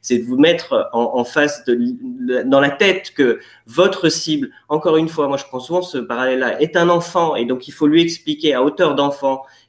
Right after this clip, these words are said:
ce qu'il doit comprendre, ça c'est une première chose. Et si votre, votre marché est extrêmement mûr, parce que vous êtes dans le marketing, la communication notamment, où, euh, tout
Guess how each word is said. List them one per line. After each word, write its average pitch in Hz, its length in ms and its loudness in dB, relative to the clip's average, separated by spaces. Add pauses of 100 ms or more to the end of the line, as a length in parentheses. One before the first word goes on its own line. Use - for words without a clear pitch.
ce - 100 -8
qu'il 135 180 -4
doit 185 220 2
comprendre, 190 440 -4
ça 127 160 -6
c'est - 140 -8
une 104 160 -8
première 101 220 -8
chose. 220 300 -2 (280)
Et 143 80 2
si - 160 0
votre, 196 240 2 (340)
votre 156 240 2
marché 160 360 0
est - 20 0
extrêmement 170 580 2
mûr, 180 540 4 (200)
parce - 160 -4
que - 80 -4
vous 143 120 0
êtes 151 100 4
dans 147 80 2
le 143 80 2
marketing, 151 560 -2
la 127 100 0
communication 135 720 -4
notamment, 127 540 -2 (240)
où, 135 300 6
euh, 110 60 2
tout 170 200 -10